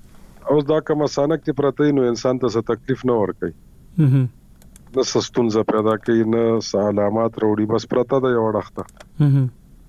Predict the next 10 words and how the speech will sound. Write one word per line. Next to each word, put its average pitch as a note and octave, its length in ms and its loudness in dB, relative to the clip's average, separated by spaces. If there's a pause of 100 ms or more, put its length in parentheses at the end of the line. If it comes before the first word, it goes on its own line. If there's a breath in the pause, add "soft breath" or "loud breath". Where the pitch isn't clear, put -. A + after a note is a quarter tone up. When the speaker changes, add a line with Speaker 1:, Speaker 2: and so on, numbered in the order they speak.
(640)
Speaker 1:
آ، A#2+ 100 0
بعضې E3 300 0
وخت C3+ 360 0
دا B2 60 0
وشي، A#2+ 380 -2 (540)
Speaker 2:
مهم. C#3+ 200 4
Speaker 1:
آ، A#2+ 100 2
چې A#2+ 220 -2 (120)
دا C3 120 2 (200)
یوریټر B2+ 460 2